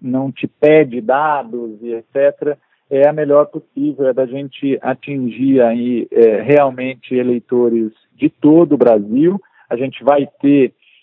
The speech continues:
dentro da, da plataforma cem por cento dos candidatos do Brasil todo, então desde o cidadão lá de Macapá, é, ou lá do Mato Grosso até quem mora em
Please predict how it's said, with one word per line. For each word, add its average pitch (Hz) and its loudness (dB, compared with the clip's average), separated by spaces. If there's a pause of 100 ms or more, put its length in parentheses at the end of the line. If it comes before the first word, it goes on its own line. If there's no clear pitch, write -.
(140)
dentro 135 -4
da, 117 0
da 123 -4
plataforma 117 -6
cem 160 -10
por - -20
cento 143 -6
dos 123 -16
candidatos 131 -2
do 135 0
Brasil 127 0
todo, 156 -6
então 131 -8
desde 143 -4 (120)
o 139 -6 (520)
cidadão 131 2
lá 139 2
de 135 -10
Macapá, 143 -4 (460)
é, 117 -6
ou 143 -6
lá 139 0
do 135 -6
Mato 131 -8
Grosso 139 -4
até 131 -4
quem 127 -16
mora 127 -2
em 117 -10